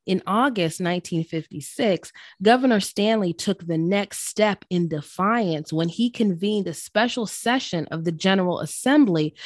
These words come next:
to act on a package of massive resistance. And that's what the legislation was dubbed, but they called it the Stanley Plan. Most of the state's major newspapers backed massive,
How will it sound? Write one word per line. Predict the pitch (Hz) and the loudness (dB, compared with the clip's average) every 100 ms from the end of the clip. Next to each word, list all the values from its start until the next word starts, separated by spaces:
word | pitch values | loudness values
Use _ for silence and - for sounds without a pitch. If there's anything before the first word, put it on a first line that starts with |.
| - - | -14 -2
to | 202 - | -2 0
act | 202 247 247 - | 0 0 0 -2
on | 190 180 | 0 0
a | |
package | 165 - 208 214 226 208 - | -2 -2 0 0 0 -2 -4
of | 143 143 | -8 -4
massive | 147 156 170 180 196 185 196 196 185 175 | 0 2 4 4 2 2 4 4 2 -4
resistance. | 180 156 151 165 - - - - - _ - - - | -2 -2 -2 -2 -2 -10 -16 -18 -20 _ -18 -10 0
And | 165 | 4
that's | 175 185 | 4 2
what | 202 180 - | 2 2 2
the | 170 165 160 - | 4 6 4 2
legislation | 185 202 185 170 175 175 170 160 | 0 0 -2 -2 -2 -2 -2 0
was | 151 147 135 - _ - 151 151 | 0 -2 -4 -12 _ -20 -12 -2
dubbed, | 185 196 147 156 151 | 2 4 2 -2 -6
but | 160 | -4
they | 175 | -4
called | - 226 233 220 | -2 0 0 0
it | 208 | -4
the | 170 | -6
Stanley | - - 185 185 165 143 | -8 -2 0 2 0 -4
Plan. | 143 175 160 87 62 - _ _ - - - - | -6 -4 -2 -4 -8 -12 _ _ -20 -20 -16 -2
Most | 190 247 285 | 6 6 6
of | 277 | 2
the | 240 | 2
state's | 226 190 185 | 2 2 2
major | 175 165 156 | -2 -2 -2
newspapers | 156 190 311 - 196 165 160 147 | 0 2 2 0 -4 -2 -6 -6
backed | 143 135 160 247 330 - | -10 0 4 4 2 -2
massive, | 151 147 147 147 143 | -2 -2 -4 -8 -8